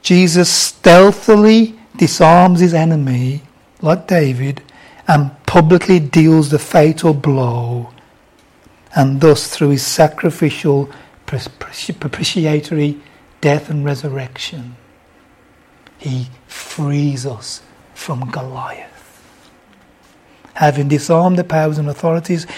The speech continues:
he made a public, public spectacle of them, triumphing over them by the cross. David led God's people into victory against their enemies. The Messiah will lead God's people into victory against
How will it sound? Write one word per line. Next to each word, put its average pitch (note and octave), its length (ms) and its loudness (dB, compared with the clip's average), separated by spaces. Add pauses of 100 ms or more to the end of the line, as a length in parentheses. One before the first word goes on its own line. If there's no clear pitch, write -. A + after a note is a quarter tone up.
(100)
he D3+ 140 -2
made C#3+ 200 -2
a C#3 40 -8
public, E3 480 -2 (220)
public F3+ 320 0
spectacle F3 560 -2
of G#3+ 180 0
them, C3+ 260 -4 (380)
triumphing E3+ 880 0
over D3 320 -2
them C3 280 -8 (300)
by A#2+ 400 -6 (260)
the D3 100 -4
cross. - 540 -10 (340)
David D#3 400 4
led C#3+ 240 0
God's C3+ 220 -6
people D#3+ 340 0
into C#3+ 180 -2
victory C#3+ 460 -2 (500)
against C#3+ 320 4
their D3 80 4
enemies. C#3+ 260 4
The D3+ 80 6
Messiah G#3 560 8
will F#3+ 200 10
lead E3+ 260 8
God's D3 220 4
people D3 300 0
into C#3+ 200 0
victory C3 480 -2 (220)
against C3 440 2